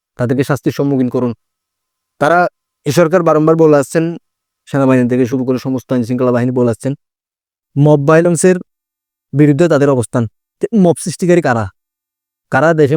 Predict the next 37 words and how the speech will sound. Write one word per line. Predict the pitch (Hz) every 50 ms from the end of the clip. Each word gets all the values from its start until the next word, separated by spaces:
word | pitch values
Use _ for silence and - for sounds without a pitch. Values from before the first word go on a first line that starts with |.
| 160 147
মব | 131 - -
সৃষ্টি | 147 127 - - 127 -
করতে | 117 - 123 110
চায়, | 117 110 - _ _ _ _ _ _ _ _ _ _ _ _ _ _ _ _ _ _ _ _ _ _
তা | - 120 117
আপনাদের | 120 117 107 107 123 117 117 123 _ _ _ _ _ _ _ _ _ _ _ _ _ _
বিবেচনা | 151 139 127 123 - - 117 110 -
করা | 113 120 117
উচিত। | 107 - 110 - _ _ _ _ _ _ _ _ _ _ _ _ _ _ _ _ _ _ -
মব | 127 131 131 127 - -
সৃষ্টি | - 143 - - 160 143
করে | 143 147 143 131
তারা | 147 135 135 123
জাতীয় | 135 127 - 135 127
পার্টির | 127 131 135 135
অফিসে | 131 120 127 117
হামলা | - 135 131 127 120
করেছে, | 131 127 120 - 131 123
জাতীয় | 127 113 - 123 117
পার্টির | 127 123 123 131
অফিসে | 127 123 117 135 127
আগুন | 117 120 120
দিয়েছে, | 117 120 110 - 135
জাতীয় | 131 123 110 - 120 117
পার্টির | 123 123 127 123
অফিস | 120 117 113 120
ভাঙচুর | 127 123 131 127 117 135
করেছে, | 127 123 120 120 117 - _ _ _ _ _ _ _ _ _ _ _
বারংবার | 151 160 170 170 175 170 165 151
তারা | 170 160 160 160
জাতীয় | 151 - 160
পার্টির | 147 147 151 147
অফিসে | 139 147 135 135
হামলা | 143 139 127 127
করে | 131 127 127
যাচ্ছে। | 123 - - - 113 104 - _ _ _ _ _ _ _ _ _ _ _ _ _ _ _ _ _ _ _
তো | _